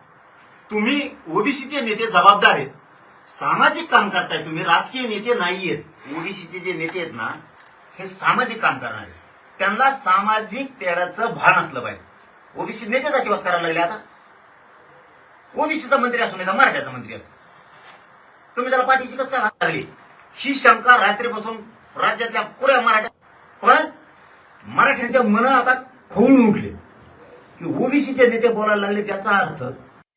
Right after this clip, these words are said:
ओबीसीचा मंत्री शंभर टक्के त्याचे. तुम्ही रात्रीतून काही करा, हा, तुम्हाला वाटत असं ना, आम्ही आता धरलो तर आमचा त्याचा संबंध आहे. पुन्हा पुन्हा मराठ्यांचा रोष अंगावर मुख्यमंत्री साहेबांनी घेऊ नये,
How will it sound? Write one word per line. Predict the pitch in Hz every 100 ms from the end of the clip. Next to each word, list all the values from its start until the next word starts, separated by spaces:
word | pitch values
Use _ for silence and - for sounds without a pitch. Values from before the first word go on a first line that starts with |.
| _ -
ओबीसीचा | 202 240 254 269 208 208 233
मंत्री | 202 202 220 220
शंभर | 190 170
टक्के | 180 170 156
त्याचे. | 123 - - _ _ -
तुम्ही | 214 254
रात्रीतून | 233 214 240 240 254 254
काही | - 208 208 285
करा, | 269 - - - _ _ _ _ _ -
हा, | 127 123 196
तुम्हाला | 196 208
वाटत | 208 202
असं | 208 208
ना, | 208
आम्ही | 202
आता | 202 208 196 185 - - - 135
धरलो | 175 190 202 202
तर | 196
आमचा | 196 202 190
त्याचा | 202 196
संबंध | - 190 196 - 175 160
आहे. | 151 - - - - - - - - - - - - - - - -
पुन्हा | 180 214 240
पुन्हा | 240 233 226
मराठ्यांचा | 208 214 208 208 208 214
रोष | 208 214 196
अंगावर | 196 202 208
मुख्यमंत्री | 190 196 190 202 -
साहेबांनी | 185 180 180
घेऊ | 151 156
नये, | 120